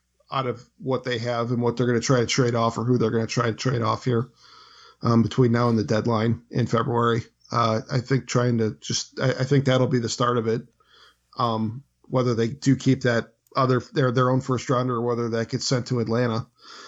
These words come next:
Um, I, I do think the Cavs will have a first rounder somewhere, possibly two.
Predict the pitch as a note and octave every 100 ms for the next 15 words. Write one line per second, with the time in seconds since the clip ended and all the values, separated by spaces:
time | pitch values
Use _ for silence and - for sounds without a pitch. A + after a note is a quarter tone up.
0 | - - - - A#2 A2 G#2 G2+ - _
1 | _ A#2+ - C3+ C3 A#2 A#2 A#2 G2+ C3
2 | A2 A2 A#2 G#2+ B2+ A2 - A2+ A2+ G#2+
3 | B2 A#2 A2+ - A#2 - A#2 A#2 - B2+
4 | A#2+